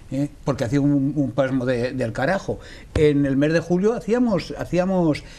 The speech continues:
eh, lumbre en el, en el, en el Tajo para calentar el cocido, ¿eh? Y no pasaba absolutamente nada. Entonces, bueno,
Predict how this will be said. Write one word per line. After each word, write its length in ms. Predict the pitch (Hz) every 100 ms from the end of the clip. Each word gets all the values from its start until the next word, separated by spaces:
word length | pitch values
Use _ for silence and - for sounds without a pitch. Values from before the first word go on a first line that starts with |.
| -
eh, 240 | 147 147 147
lumbre 360 | 151 160 143
en 80 | 139
el, 260 | 139 131 139
en 180 | 143 139
el, 440 | 135 131 127 123 123
en 160 | 135
el 180 | 120 117
Tajo 420 | 214 202 - 104 - -
para 140 | 123
calentar 380 | 123 139 131 135
el 120 | 123
cocido, 540 | 110 110 214 247 156 - - -
¿eh? 160 | 233 -
Y 100 | 143
no 140 | 147
pasaba 280 | 220 196 196
absolutamente 600 | 185 120 147 160 165 175
nada. 360 | 170 190 185 101 - - -
Entonces, 240 | 104 135 143
bueno, 200 | 180